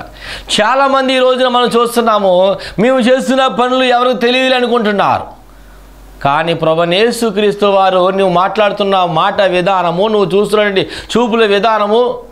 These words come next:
నువ్వు నడుస్తున్న విధానము, నువ్వు చేస్తున్న భక్తి జీవితము, ఆయన చూచుచున్న దేవుడు ఆయన. దేవుడి నామానికి మహిమ కలుగును గాక. దావీదు అలాగనుకున్నాడు, "అయ్యో, నేను చేసినటువంటి పని ఎవరు చూడలేదు కదా." ఒకానొక రోజున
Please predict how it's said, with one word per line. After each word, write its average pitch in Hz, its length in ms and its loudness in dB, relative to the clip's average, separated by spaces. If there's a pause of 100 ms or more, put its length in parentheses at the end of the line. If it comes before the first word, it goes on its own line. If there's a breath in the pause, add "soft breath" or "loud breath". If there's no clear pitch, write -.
(200 loud breath)
నువ్వు 214 100 4
నడుస్తున్న 240 520 0
విధానము, 220 540 2
నువ్వు 240 280 2
చేస్తున్న 240 260 2
భక్తి 220 360 -2
జీవితము, 214 800 0 (200 loud breath)
ఆయన 254 280 2 (220)
చూచుచున్న 262 480 0
దేవుడు 240 380 0
ఆయన. 135 320 -2 (1080)
దేవుడి 160 280 0
నామానికి 135 500 -2
మహిమ 131 380 -2
కలుగును 120 380 -2
గాక. 107 380 -2 (280 loud breath)
దావీదు 214 400 0
అలాగనుకున్నాడు, 196 640 0
"అయ్యో, 226 320 2
నేను 240 160 0
చేసినటువంటి 247 720 0 (180 loud breath)
పని 254 180 0
ఎవరు 262 300 2
చూడలేదు 269 560 0
కదా." 208 200 2
ఒకానొక 208 580 0
రోజున 202 580 2